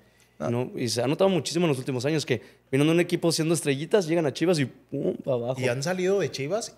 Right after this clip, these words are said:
Speaker 3: y vuelven a brillar.
Speaker 2: Sí.
Speaker 3: ¿Entiendes? Porque no tienen la misma presión que, que, que genera Chivas. Chivas a cualquier estadio te va a exigir la afición que
Speaker 1: Sí.
Speaker 3: ganes.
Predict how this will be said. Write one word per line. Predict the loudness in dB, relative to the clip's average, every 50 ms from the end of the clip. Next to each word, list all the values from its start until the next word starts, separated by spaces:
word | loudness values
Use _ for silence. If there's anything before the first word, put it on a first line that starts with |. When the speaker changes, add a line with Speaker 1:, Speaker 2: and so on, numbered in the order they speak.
| _ -8
Speaker 3:
y | -8 -6
vuelven | -6 -6 -6 -6 -6 -6
a | -6 -8
brillar. | -8 -12 -12 -10 -10 -10 -10 -12 -16 _ _ _ _ _ _ _
Speaker 2:
Sí. | _ 0 0 0 -2 -4 -12 -18
Speaker 3:
¿Entiendes? | -20 -14 -12 -10 -8 -8 -8 -10
Porque | -10 -12 -12 -12 -10 -12
no | -12 -10
tienen | -8 -8 -6 -6
la | -6 -6
misma | -6 -6 -8 -8 -8
presión | -10 -12 -12 -12 -12 -12 -12 -12 -12 -16 -20 -20 _ _ _ -10
que, | -10 -8 -8 -10 -14
que, | -18 -12 -12 -10 -12 -12 -16 -20 _ _ _ _ _
que | -12 -10 -8
genera | -6 -6 -4 -6 -6 -8
Chivas. | -8 -10 -10 -10 -10 -12 -16 -20 _ _ _ _ _ _ _ _ _ _ _ _
Chivas | -4 -2 -2 -2 -4 -4
a | -6
cualquier | -6 -6 -8 -8 -6 -6 -6 -6
estadio | -6 -8 -8 -6 -6 -4 -4 -4 -4 -4 -4 -4 -6 -8 -10 -14 _ _ _ _ _ _ _ _ _ _ _ _ _ _ _ _ _ _ _ _ _ _ _ _ _ _
te | -10 -8
va | -6
a | -6
exigir | -6 -6 -8 -6 -4 -4 -4 -6 -8 -12 -18 -20 -10
la | -8 -8 -8
afición | -6 -8 -6 -4 -4 -2 0 0 -2 -2 -4 -10 -16 _ _ _ _ _ _ _ _ _ _
que | -8 -6 -4
Speaker 1:
Sí. | -2
Speaker 3:
ganes. | -2 -4 -4 -6 -8 -12 -20